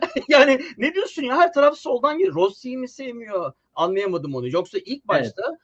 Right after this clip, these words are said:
Speaker 1: sırf Rossi'nin hızıyla Atilla sağ kanattan uzun gönderemeyeceği için, Pedro'nun da önüne top atamayacağımız için. Normalde mesela Ross-, Valencia olsa, ne bileyim Rossi soldan o koşuyu yapsa, Valencia çaprazdan ya da sağa doğru koşu yapsa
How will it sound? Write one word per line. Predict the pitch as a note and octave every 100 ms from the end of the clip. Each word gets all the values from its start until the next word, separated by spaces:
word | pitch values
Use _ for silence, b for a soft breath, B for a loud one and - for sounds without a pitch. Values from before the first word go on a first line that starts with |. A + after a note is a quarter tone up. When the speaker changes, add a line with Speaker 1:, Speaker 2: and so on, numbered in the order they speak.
| _
Speaker 1:
sırf | _ - C4 F#3+
Rossi'nin | F#3 B3 - B3 G#3
hızıyla | F3 D#3 A3 A#3+ D3 B3 - _ _ _ -
Atilla | - G#3+ G#3 F#3+
sağ | - F3+ A3+
kanattan | G#3+ G3 F#3+ F#3+ F3
uzun | D3 F#3+ G3
gönderemeyeceği | F#3 F3 A3+ A#3 D#3+ C3
için, | A#2+ G#3+
Pedro'nun | C#4 E3+ F3 G3+ F#3+ D#3+
da | D#3+
önüne | C#3 C#3+ E3+
top | F#3 E3+
atamayacağımız | C#3+ C3+ B2 A2+ A2 G#2+ G2
için. | - A2 b b
Normalde | B2 C3+ E3+ F#3 F#3 A#3
mesela | G3 G3+ F3 D3
Ross-, | C3 F#3+ A3+ _ B2+
Valencia | C3+ F3+ C#4 G#3 D3
olsa, | A2 G#2+ - D#3 - _ -
ne | A3
bileyim | F3 B2+
Rossi | D3 F3+ - D#3
soldan | F3 D#3 E3 F#3+ F3
o |
koşuyu | C3+ D3 - D#3
yapsa, | D3 B2 D3+ C3+ _ _
Valencia | C3 E3 F3 E3+ C3+
çaprazdan | - D3 D3 D3+ C#3+ E3
ya | D#3+ C3
da | B2
sağa | - D3 -
doğru | C3 B2+
koşu | B2+ -
yapsa | A#2+ A#2 G3+ A#3+